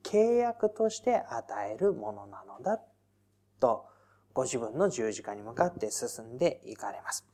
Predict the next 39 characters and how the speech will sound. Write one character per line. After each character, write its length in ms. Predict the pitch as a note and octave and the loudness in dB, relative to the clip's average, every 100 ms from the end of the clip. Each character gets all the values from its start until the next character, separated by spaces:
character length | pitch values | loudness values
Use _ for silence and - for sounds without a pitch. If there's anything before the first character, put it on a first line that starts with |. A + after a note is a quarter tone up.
| - _ _ - A#2 | -20 _ _ -12 -6
え 100 | B2 | -6
ー、 20 | |
二 240 | A#2+ C3 A#2+ | -2 -4 -4
つ 120 | B2 | -6
目 160 | A2 | -8
で 100 | G#2+ | -6
す。 140 | A2 - - - - - | -8 -10 -12 -16 -20 -10
そ 160 | - | -2
れ 80 | A#2+ | 2
は 160 | C3 D3 | 4 4
ユ 160 | B2 | 4
ダ 100 | B2 | 2
の 180 | A2 G#2 | 0 -2
裏 240 | A2 C3 D3+ | 0 2 2
切 140 | D#3+ | 2
り 180 | F3+ G#3+ | 0 -2
に 180 | B3+ C#3+ | 0 -2
よ 140 | G2+ | -2
る 120 | G2+ | -4
も 160 | G#2 G2 | -8 -10
の 120 | G2+ | -12
で 140 | - | -10
し 80 | - | -10
た。 220 | - - - _ _ _ _ _ | -8 -10 -12 _ _ _ _ _
最 320 | D3+ D#3+ F3+ | 8 8 8
も 160 | F#3 E3 | 6 6
大 240 | D#3 D3 | 2 0
切 300 | D3 D3+ D3+ | 0 -2 -2
に、 320 | D3 D3 B2+ - _ | -2 -2 -4 -8 _
え 40 | B2 | -12
ー、 160 | A#2+ A#2 | -10 -8
一 160 | C3+ | -6
緒 180 | - C#3+ | -2 0
に 160 | C#3 C3+ | 2 0
歩 320 | A2 A#2 A2 | -2 -4 -6
ん 60 | |
で 100 | G2+ | -8
き 100 | - - | -12 0
た 260 | D3+ C#3 | 4 4